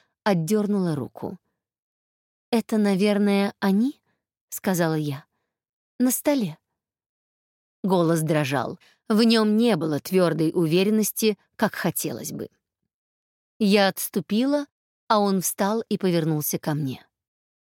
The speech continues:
В его больших темных глазах отражался тусклый свет помещения,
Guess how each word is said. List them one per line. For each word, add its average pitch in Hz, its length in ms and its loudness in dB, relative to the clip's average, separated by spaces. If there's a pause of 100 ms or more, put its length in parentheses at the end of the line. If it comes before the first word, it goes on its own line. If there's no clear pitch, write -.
(120)
В - 40 -2
его 214 260 4
больших 202 540 -2
темных 185 460 0
глазах 170 640 0
отражался 190 680 -2
тусклый 190 440 -4
свет 214 480 -4
помещения, 151 840 -4